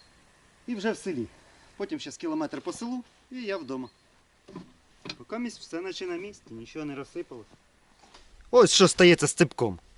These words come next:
Це капець. Ну є же ж у мене хороший чи-, хороший цепок. Ні, я взяв оце дрантя.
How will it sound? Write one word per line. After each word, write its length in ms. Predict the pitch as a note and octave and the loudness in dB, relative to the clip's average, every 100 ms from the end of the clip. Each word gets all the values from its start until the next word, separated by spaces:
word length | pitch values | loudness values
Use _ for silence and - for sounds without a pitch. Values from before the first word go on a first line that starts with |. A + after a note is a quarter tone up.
| - - - - - _ _ _ _ _ _ _ _ - _ _ _ _ _ _ _ - | -20 -20 -20 -20 -20 _ _ _ _ _ _ _ _ -20 _ _ _ _ _ _ _ -4
Це 180 | G3 | -2
капець. 420 | F#3 C#3+ - G#2+ E3 | 4 4 4 0 4
Ну 80 | |
є 200 | A#3+ B3+ | 6 8
же 120 | E3 D#3+ | 8 8
ж 100 | D#3 | 8
у 20 | |
мене 200 | D#3+ D3 | 8 8
хороший 360 | D#3+ D#3 D#3 | 8 6 6
чи-, 300 | C#3 D#3+ D3 | 4 4 4
хороший 360 | C3+ F3 E3 D#3 | 4 4 4 2
цепок. 420 | - D3+ A#2 - | 2 2 2 0
Ні, 140 | F#3 F3+ | 4 6
я 100 | C3 | 6
взяв 240 | C3 D#3+ | 6 6
оце 180 | B2+ A2 | 4 0
дрантя. 380 | G#2 G2 F#2 | -2 -4 -6